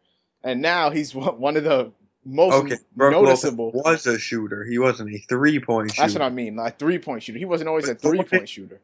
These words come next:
Speaker 2: Jordan was nothing but a dunker. That's why it will be so difficult to even picture him hitting threes.
Speaker 1: If DeAndre Jordan could come out and, and his peak average, like,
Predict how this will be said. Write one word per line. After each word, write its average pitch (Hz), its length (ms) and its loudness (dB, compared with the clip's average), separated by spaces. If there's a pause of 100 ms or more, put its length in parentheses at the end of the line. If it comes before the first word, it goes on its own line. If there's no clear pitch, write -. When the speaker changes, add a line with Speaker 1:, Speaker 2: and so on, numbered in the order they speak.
(160)
Speaker 2:
Jordan 160 440 6
was 120 120 4
nothing 131 440 0
but 113 120 0
a 104 140 -8
dunker. 123 640 0
That's 120 260 -4
why 127 180 2
it 123 40 0
will 120 100 -2
be 113 160 -8
so 120 240 2
difficult 113 580 0
to 120 80 -4
even 107 220 -4
picture 123 500 0
him 110 160 -2
hitting 110 300 -4
threes. 110 540 0 (100)
Speaker 1:
If 151 140 -6
DeAndre 190 440 0
Jordan 175 260 -4
could 160 160 -8
come 165 220 -6
out 170 240 -2
and, 131 180 -4 (380)
and 135 360 -2 (240)
his 196 300 -4
peak - 600 -4 (400)
average, 180 540 -2
like, 120 400 -4